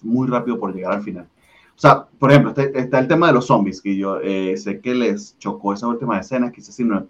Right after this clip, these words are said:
cinematográficamente ya por todo lo que hemos pasado no tengan tanto impacto, pero esa idea de que, eh, ya ni siquiera son los agentes los que se meten en las personas, sino que son bots y se multiplican de a millones, como en Twitter, por ejemplo,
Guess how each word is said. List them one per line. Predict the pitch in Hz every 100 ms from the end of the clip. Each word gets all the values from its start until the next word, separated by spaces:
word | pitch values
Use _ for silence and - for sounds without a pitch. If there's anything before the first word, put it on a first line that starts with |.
| -
cinematográficamente | - 104 95 82 95 95 139 104 104 113
ya | 120 117
por | 117 113
todo | 117 120
lo | 107
que | 98
hemos | 104
pasado | 104 101 98
no | 107
tengan | 113 110 110
tanto | 101 104
impacto, | 101 110 - 147 143 _ _ _ _
pero | 113 101
esa | 107 - 160
idea | 131 113 90
de | 90 -
que, | 98 78 _ - _ _ _ _
eh, | 110 107 101 101 98 98 101 -
ya | 117 113 113
ni | 143
siquiera | 135 - 117
son | 120 135
los | 143
agentes | 123 101 117 117 139
los | 135 120
que | -
se | 95
meten | 92 92 123
en | 113
las | -
personas, | 104 110 101
sino | 98 92
que |
son | 101 110 117
bots | 117 117 - _ _ _
y | 113
se | 113
multiplican | 101 95 - 101 107 123
de | 120
a | 101
millones, | 95 95 110 101 120
como | - 92 92
en | 95
Twitter, | 139 120 -
por | - 95
ejemplo, | 110 80 147